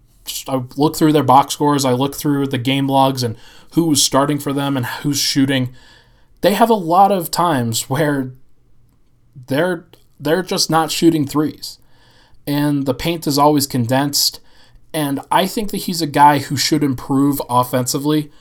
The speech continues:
when there's better spacing around him. But on defense, he makes his bone,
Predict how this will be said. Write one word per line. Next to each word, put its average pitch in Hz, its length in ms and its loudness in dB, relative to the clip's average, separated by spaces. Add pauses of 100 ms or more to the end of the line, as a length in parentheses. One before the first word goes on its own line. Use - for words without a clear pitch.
(220)
when 139 220 2
there's 135 180 2
better 131 280 2
spacing 123 480 0
around 107 420 -4
him. - 280 -18
But 143 140 -2
on 139 180 2
defense, 147 720 -2 (220)
he 208 200 0
makes 233 320 2
his 147 140 -2
bone, 170 320 0